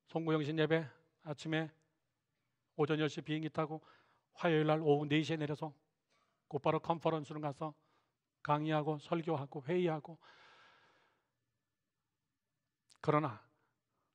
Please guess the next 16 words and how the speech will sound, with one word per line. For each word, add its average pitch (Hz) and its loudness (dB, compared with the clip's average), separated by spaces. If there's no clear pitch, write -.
지금 - 2
제가 285 2
할 311 2
수 - -6
있는 262 -4
건강이 170 -2
있어요. 107 -8
지금 349 6
제가 359 8
할 370 8
수 - 0
있는, 254 -2
여러분, 165 4
탤런트를 320 2
하나님이 240 0
주셨습니다. - -12